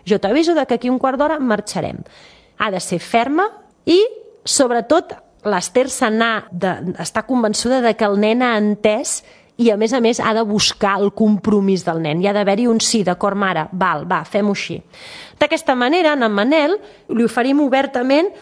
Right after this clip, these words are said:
la concessió de jugar quinze minuts més, que és el que ell vol. O sigui, ell volia marxar,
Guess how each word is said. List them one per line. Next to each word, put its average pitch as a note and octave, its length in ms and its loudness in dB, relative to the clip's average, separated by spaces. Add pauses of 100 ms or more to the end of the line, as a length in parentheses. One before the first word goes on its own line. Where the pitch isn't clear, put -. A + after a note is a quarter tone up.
(140)
la B3+ 160 2
concessió C4+ 400 -2
de D4 80 2
jugar D4 340 0
quinze E4 380 2
minuts B3 480 2
més, D#3+ 320 -2
que - 80 -4
és G3+ 120 -2
el D4 120 0
que A#3 220 -2
ell F3+ 100 0
vol. F#4 220 2 (160)
O - 20 -20
sigui, - 240 -14
ell - 80 -14
volia F3 280 -2
marxar, D4 340 0